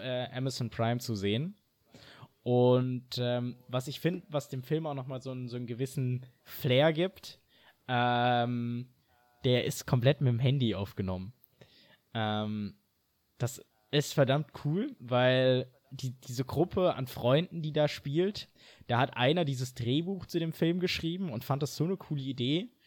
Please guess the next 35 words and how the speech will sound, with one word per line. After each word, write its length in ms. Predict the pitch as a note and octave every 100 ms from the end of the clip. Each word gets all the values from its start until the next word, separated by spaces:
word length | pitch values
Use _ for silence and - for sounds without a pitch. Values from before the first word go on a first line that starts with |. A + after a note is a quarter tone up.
| _ _ _
und 540 | C3 B2+ B2+ B2+ B2+ C3+
hat 140 | C3+
das 120 | C3
so 140 | C3+ B2
seinen, 400 | B2 A#2+ A#2+ A#2
seinen 220 | B2 A#2
Freunden 560 | - A#2+ D3 D3 D#3+ D#3+
vorgestellt 680 | - D3 D3 - D#3 D#3+
und 60 | A#2+
die 60 | B2
meinten, 240 | B2 B2
„Hey, 280 | B2 C#3 D3
mega 320 | - B2+ C#3+ C3+ -
cool, 220 | D3+ D#3 - -
das 140 | B2+
drehen 300 | - C#3 D3+
wir 80 | B2+
jetzt 120 | A2+
einfach.“ 560 | - A2+ A#2 C#3+ D#3+ - _ _ - - - -
Und 280 | B2 B2
dann 140 | B2+ B2
haben 140 | C#3+
die 80 | D3+
das 160 | C#3+ C#3+
halt 100 | C3+
einfach 260 | C3 C#3+
mit 300 | C3+ B2+ - - -
super 360 | C3 E3 D#3+
low 200 | C#3 C3
budget, 640 | B2 B2+ - F3 E3+ - - _ _ _ _
ähm, 460 | B2 B2 B2 B2
mit 100 | C3
dem 120 | B2 B2+
Handy 360 | D#3 E3+ D#3
gedreht 720 | C3+ B2+ - B2+ E3+ - -